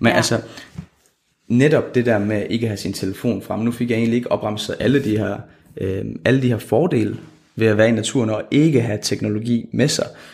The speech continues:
Speaker 1: Øhm, så de kommer her nu. Altså, et af, et af de, hvad siger man, et af fordelene ved det var bedre psykologisk mentalt helbred.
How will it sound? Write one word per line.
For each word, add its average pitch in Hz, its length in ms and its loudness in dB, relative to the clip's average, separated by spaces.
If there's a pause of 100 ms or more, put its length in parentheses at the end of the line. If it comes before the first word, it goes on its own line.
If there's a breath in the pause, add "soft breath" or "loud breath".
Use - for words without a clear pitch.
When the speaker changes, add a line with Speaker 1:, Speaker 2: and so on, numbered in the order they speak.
(240 loud breath)
Speaker 1:
Øhm, 98 520 2 (1300)
så - 120 -2
de 131 80 0
kommer 185 240 -2
her 151 140 2
nu. 120 160 0 (960)
Altså, 110 200 2 (360)
et 151 140 4
af, 151 120 4 (120)
et 135 140 0
af 117 60 2
de, 104 420 0
hvad 113 120 -4
siger - 160 -2
man, 104 120 -2
et 117 120 4
af 113 100 0
fordelene 127 560 0
ved 107 100 0
det - 140 -4
var 107 260 -2 (300 loud breath)
bedre 104 300 2 (160)
psykologisk - 640 -2 (200)
mentalt - 460 0
helbred. - 320 0